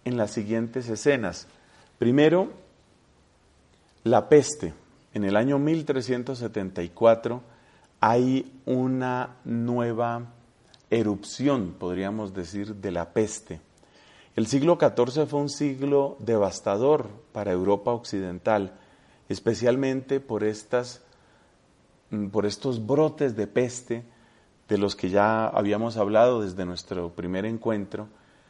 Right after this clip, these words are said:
brotes de peste que devastaban los monasterios,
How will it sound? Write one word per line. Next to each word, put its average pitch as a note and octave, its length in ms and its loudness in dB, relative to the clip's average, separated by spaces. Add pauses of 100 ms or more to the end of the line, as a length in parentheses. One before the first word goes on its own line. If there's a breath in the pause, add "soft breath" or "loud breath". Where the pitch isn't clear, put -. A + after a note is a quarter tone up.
(360 soft breath)
brotes C#3 540 2
de B2 100 0
peste C3 540 0
que G#2 360 -2
devastaban B2+ 880 2
los G#2 340 -10
monasterios, G#2 960 -2